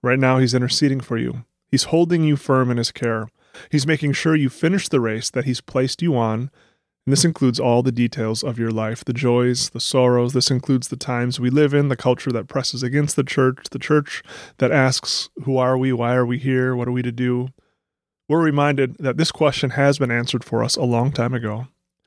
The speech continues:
and summarized as, "Pursue the gospel and live it out." Well, we're in the midst of spring,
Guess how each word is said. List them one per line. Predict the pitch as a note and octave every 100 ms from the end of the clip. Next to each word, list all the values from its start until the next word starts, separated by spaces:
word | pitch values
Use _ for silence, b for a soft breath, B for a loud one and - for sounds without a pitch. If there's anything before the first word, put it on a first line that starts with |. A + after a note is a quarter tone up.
| _ _ _ -
and | B2+
summarized | - E3+ D3+ A#2 G#2+ G#2+ -
as, | A#2 A2 G#2+ - -
"Pursue | B2+ - C3+
the | D#3+
gospel | A#2+ G#2+ - A2+ A2 C#3 _ _ _ _ _ _ -
and | A#2+
live | A2+ A2
it |
out." | A2+ A2+ - _ _ _ _ _ _ _ _ -
Well, | C3+ C#3 D#3 G#2 _ _ _ _ _ _ -
we're | C3
in | C3
the |
midst | C#3+ - E3
of |
spring, | - - D3+ C3+ E3 F3+